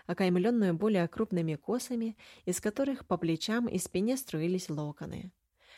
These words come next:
Они даже показались более пышными и блестящими благодаря ней. «Будем подругами?» — спросила Хлоя, сама любуясь своей работой.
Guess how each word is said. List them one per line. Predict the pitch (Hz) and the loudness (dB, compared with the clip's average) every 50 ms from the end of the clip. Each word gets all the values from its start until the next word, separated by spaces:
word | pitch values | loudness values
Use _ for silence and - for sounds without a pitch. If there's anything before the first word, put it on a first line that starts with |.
| - - | -18 -6
Они | - 175 208 240 240 | -2 2 4 4 6
даже | 208 214 220 220 | 6 4 4 4
показались | 202 - 190 - 208 196 220 240 233 220 208 185 | 0 0 0 0 0 2 2 2 2 2 2 2
более | 170 175 214 226 214 202 185 | 2 2 4 4 4 2 2
пышными | 180 - 226 262 262 - - 208 180 165 165 170 170 165 | 0 0 0 -2 -2 -2 -4 -2 -2 -2 0 -2 -2 -2
и | - - 196 202 202 | -4 -4 -4 -2 -2
блестящими | 185 196 208 220 - - 262 233 208 - - - 165 165 | 0 0 -2 -2 -2 -2 0 0 0 0 -2 -2 -2 -2
благодаря | 160 147 165 170 175 175 165 165 165 202 233 | -2 0 -2 0 0 0 -2 -2 -2 -2 -2
ней. | 226 170 143 143 147 - - _ _ _ _ _ _ _ _ _ _ _ _ _ _ _ _ _ _ _ _ _ _ _ _ _ _ _ _ _ - | -2 -2 -4 -4 -6 -10 -14 _ _ _ _ _ _ _ _ _ _ _ _ _ _ _ _ _ _ _ _ _ _ _ _ _ _ _ _ _ 0
«Будем | 190 240 320 311 349 277 | 2 4 6 6 6 4
подругами?» — | 196 196 170 170 170 165 - 165 156 151 156 156 - _ _ _ | 4 2 2 2 2 0 0 -2 -2 -2 -4 -6 -10 _ _ _
спросила | - - - - 185 175 - 175 165 165 | -12 -6 -4 -2 -2 -2 -2 -2 -2 -2
Хлоя, | 160 - - 202 254 262 240 175 151 - | -2 -4 -2 0 2 2 2 0 -2 -4
сама | - - 202 202 240 262 | -6 -6 -2 0 2 2
любуясь | 240 175 160 160 175 185 185 180 - | 4 2 4 4 4 2 2 2 -2
своей | - - 160 156 156 156 | -4 -2 -2 -2 0 0
работой. | 156 175 160 147 151 147 - 147 156 156 | -2 -2 -2 -2 -4 -6 -6 -10 -10 -12